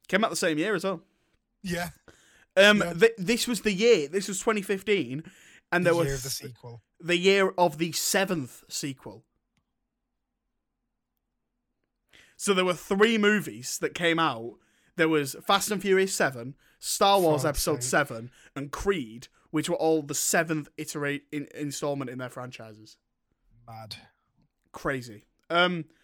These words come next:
Speaker 1: so yeah, three point three out of five. That's pretty good, you know.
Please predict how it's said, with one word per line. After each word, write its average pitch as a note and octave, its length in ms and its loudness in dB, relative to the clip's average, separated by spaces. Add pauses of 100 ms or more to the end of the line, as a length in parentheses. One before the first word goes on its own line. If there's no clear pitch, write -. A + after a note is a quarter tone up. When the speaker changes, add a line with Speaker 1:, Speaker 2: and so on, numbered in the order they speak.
(440)
Speaker 1:
so - 140 -2
yeah, C4 140 8
three C#4+ 300 0
point C4 260 0
three G#3+ 320 0
out C#3+ 120 -4
of - 80 -12
five. F3 300 2
That's F#3+ 160 -8
pretty G4 240 -6
good, F4 240 -8
you B2 100 -12
know. G#2+ 200 -20